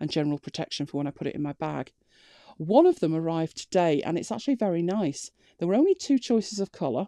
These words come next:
One was red and one was purple, so I went for the red. Uh, it's got a magnetic clasp on it and is a perfect size, so it, it literally just slips in, absolutely perfect, and just great for travel.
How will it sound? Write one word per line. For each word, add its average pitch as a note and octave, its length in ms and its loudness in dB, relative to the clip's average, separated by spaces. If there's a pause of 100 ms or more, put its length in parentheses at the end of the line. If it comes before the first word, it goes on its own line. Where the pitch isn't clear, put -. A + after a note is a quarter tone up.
(120)
One F#3 200 0
was G#3 140 0
red F3 180 2
and D#3+ 120 -2
one D#3+ 180 -2
was D3+ 140 -8
purple, B2 420 -4
so - 180 -6
I D#3 40 -4
went D3+ 240 -8
for B2 80 -12
the C#3 80 -6
red. G#2 260 -10 (680)
Uh, D#3+ 180 -4
it's - 120 -4
got G#3 100 0
a G#3+ 60 2
magnetic G#3 500 -2
clasp - 400 -6
on C#3 100 0
it D3 160 -4 (680)
and F#3 260 -4
is A#3 120 -2
a C#4 60 0
perfect - 600 0
size, F3 400 -2
so D#3 420 -4
it, D#3 160 -4 (160)
it D#3 100 -6
literally F#3 440 0
just - 220 -4
slips - 320 -6
in, D#3 160 0 (120)
absolutely G3 380 -4
perfect, B2+ 500 -8
and E3+ 120 -6
just - 200 -8
great F3+ 280 -2
for F3 100 -10
travel. A#3 420 -4